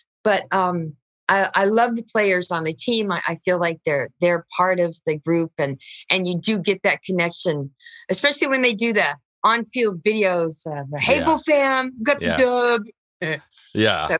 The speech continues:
Speaker 2: I
Speaker 1: yeah, yeah. No, social media has brought, uh, and obviously I, I'm, I'm not as young as a lot of the people on social media,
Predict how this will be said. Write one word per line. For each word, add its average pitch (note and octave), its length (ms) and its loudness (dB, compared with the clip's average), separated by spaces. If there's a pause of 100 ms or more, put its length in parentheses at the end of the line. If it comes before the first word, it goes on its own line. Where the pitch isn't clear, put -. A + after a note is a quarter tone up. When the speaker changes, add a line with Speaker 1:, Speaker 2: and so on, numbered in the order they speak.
Speaker 2:
I F2 140 -2
Speaker 1:
yeah, E3 300 2
yeah. D#3+ 260 0
No, A3 180 0
social C#4 400 -2
media G3+ 360 -2
has F3+ 200 -2
brought, F3+ 300 0 (440)
uh, F#3 180 0
and A3 220 -4
obviously B3 540 0
I, F3 160 -2
I'm, F#3+ 300 -4
I'm F#3 120 -2
not A3 220 0
as G3 120 -6
young A3 180 0
as G3+ 120 -6
a F3+ 60 0
lot F3 180 2
of E3+ 60 -4
the E3 80 -20
people F3+ 280 -6
on E3 100 -4
social E3 360 -4
media, E3 340 -2